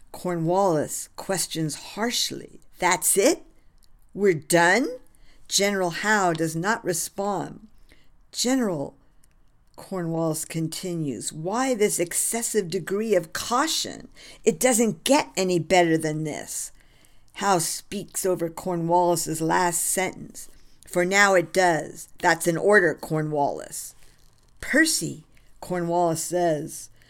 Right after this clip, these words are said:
Percy looks to Howe and then at Patterson, who shows nothing. Cornwallis stands there, not believing. Howe says, "Cornwallis, you're with me."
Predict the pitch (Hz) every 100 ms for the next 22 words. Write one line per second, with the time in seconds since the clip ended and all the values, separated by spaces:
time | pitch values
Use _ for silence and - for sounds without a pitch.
0 | - - - - 247 - 185 156 175 -
1 | - 202 165 196 202 160 135 - 170 190
2 | 180 - - 202 196 170 - 139 151 165
3 | - 175 165 156 160 180 - 151 - -
4 | - - - - - - - 208 202 180
5 | 196 233 196 160 - - 208 208 226 208
6 | 143 139 87 120 180 202 220 185 170 214
7 | 226 98 - - _ _ _ _ - 190
8 | 175 160 - 180 160 135 143 - _ -
9 | _ _ - 208 185 190 196 185 139 -
10 | - - 165 175 165 165 160 175 143 -